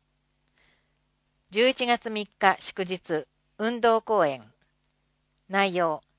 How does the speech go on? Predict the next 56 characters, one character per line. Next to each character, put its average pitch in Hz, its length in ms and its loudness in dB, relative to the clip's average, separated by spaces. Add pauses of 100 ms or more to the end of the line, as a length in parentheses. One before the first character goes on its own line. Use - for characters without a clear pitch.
(340)
気 208 160 -4
軽 254 260 6
に 247 340 -4
ス - 180 -20
ポ 247 160 2
ー 233 40 2
ツ - 140 -10
や 147 260 2 (120)
健 233 240 -2
康 254 120 4
チ 240 120 0
ェ 233 40 4
ッ - 80 -18
ク 180 140 -12
が 151 120 0
体 202 200 0
験 202 240 -4
で 196 80 -2
き 196 140 -4
る 170 80 -4
イ 147 80 -6
ベ 160 140 -2
ン 151 100 -14
ト。 135 240 -6 (720)
健 247 260 -2
康 254 140 0
マ 233 120 6
ラ 220 120 2
ソ 175 140 -2
ン 156 100 -6
や 147 240 0
ス - 120 -18
テ 247 180 8
ー - 20 2
ジ 247 80 -2
発 247 260 -2
表 170 140 -4
な 185 100 2
ど 202 100 0
も 170 100 0
あ 147 80 0
り 139 100 -8
ま 131 100 -10
す。 - 260 -20 (1120)
申 226 160 4
し - 120 -8
込 220 160 0
み 208 240 -6 (100)
な 185 160 -2
し。 - 260 -16 (640)
問 220 160 2
い 233 80 2
合 226 60 6
わ 226 80 4
せ - 160 -10
先、 190 400 -8